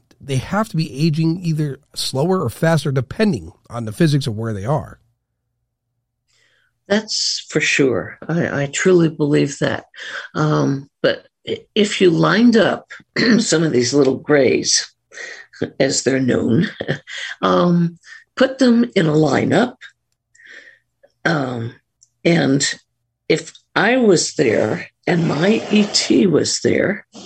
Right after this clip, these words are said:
Speaker 2: I could pick him out.
Speaker 1: Hmm.
Speaker 2: But anyone else, if I said, "Show me the difference and find the one that's mine," they could not.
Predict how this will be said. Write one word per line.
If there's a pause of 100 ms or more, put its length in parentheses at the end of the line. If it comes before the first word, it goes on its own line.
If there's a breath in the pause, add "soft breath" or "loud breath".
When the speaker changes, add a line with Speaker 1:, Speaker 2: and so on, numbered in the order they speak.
(140)
Speaker 2:
I
could
pick
him
out. (400)
Speaker 1:
Hmm. (1200 loud breath)
Speaker 2:
But
anyone
else,
if
I
said,
"Show
me
the
difference
and
find (220)
the
one
that's
mine,"
they
could
not.